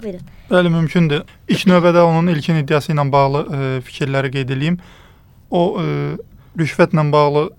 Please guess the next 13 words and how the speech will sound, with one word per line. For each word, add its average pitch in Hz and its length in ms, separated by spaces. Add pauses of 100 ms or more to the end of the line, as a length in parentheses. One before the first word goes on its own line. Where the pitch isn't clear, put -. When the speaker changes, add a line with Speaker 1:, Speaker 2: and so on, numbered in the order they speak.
(280)
Speaker 2:
onun 147 400
cinayəti 147 560
sübuta 139 320
yetirilmədiyindən 143 880
həmin, 156 400
ə, 147 80 (800)
onu 147 240
rüşvətdə 147 560 (320)
ittiham 143 400
edən 139 160
şəxsləri 143 480 (400)
qarşı, 143 400
ə, 139 180